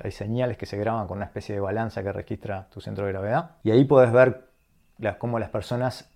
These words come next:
se acoplan con deter-, determinados estímulos visuales. Y, eh, su equilibrio depende mucho de ellos, de eso y menos de la parte vestibular, que es muy importante en el equilibrio. Entonces de repente se caen en un shopping mall. Eso, eso, esos trabajos los hice con,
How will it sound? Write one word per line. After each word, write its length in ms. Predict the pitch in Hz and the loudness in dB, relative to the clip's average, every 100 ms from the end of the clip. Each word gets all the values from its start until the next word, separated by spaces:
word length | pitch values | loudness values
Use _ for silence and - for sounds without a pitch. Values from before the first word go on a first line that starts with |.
| - | -16
se 160 | - 107 | -6 -4
acoplan 420 | 98 113 123 113 | 2 2 2 -2
con 120 | 101 | -2
deter-, 300 | 101 104 101 | -4 -4 -6
determinados 480 | 127 101 104 107 104 | -8 -10 -8 -8 -8
estímulos 440 | 92 110 104 98 | -8 -8 -6 -8
visuales. 600 | 95 92 120 117 120 131 _ _ _ _ _ _ _ _ _ _ _ _ _ | -10 -8 -6 -4 -6 -10 _ _ _ _ _ _ _ _ _ _ _ _ _
Y, 140 | - 104 | -6 -4
eh, 360 | 98 92 90 - | -2 -4 -8 -10
su 120 | 107 | -6
equilibrio 320 | 101 110 113 | 0 2 2
depende 280 | 104 110 110 | 2 0 -2
mucho 260 | 113 104 | -2 -2
de 100 | 104 | -2
ellos, 320 | 113 120 117 117 | -2 -4 -10 -6
de 140 | 113 | -6
eso 240 | 110 120 | -4 -6
y 160 | 117 107 | -6 -6
menos 260 | 104 107 95 | -6 -6 -8
de 100 | 92 | -8
la 120 | 92 | -8
parte 240 | 104 92 | -8 -6
vestibular, 640 | 92 90 101 104 120 123 120 | -8 -6 -6 -2 0 0 -4
que 80 | |
es 60 | 87 | -8
muy 120 | 98 | -8
importante 380 | 98 98 101 95 | -6 -6 -6 -6
en 140 | 92 | -8
el 60 | 92 | -8
equilibrio. 400 | 98 117 117 98 | -4 -2 -2 -2
Entonces 180 | 95 95 | -8 -8
de 60 | |
repente 260 | 92 107 101 | -6 -8 -8
se 120 | 107 | -8
caen 260 | 101 101 87 | -6 -6 -8
en 80 | 92 | -12
un 60 | |
shopping 280 | 90 90 95 | -12 -12 -10
mall. 260 | 110 120 127 - - - _ _ _ | -6 -6 -8 -20 -20 -20 _ _ _
Eso, 220 | - 107 110 107 - - | -12 -6 -6 -6 -10 -14
eso, 240 | 110 - | -14 -12
esos 260 | - 110 107 | -10 -8 -6
trabajos 280 | 107 107 104 | -4 -2 -4
los 140 | 95 | -6
hice 220 | 110 - 104 | -8 -12 -12
con, 240 | 95 92 | -12 -16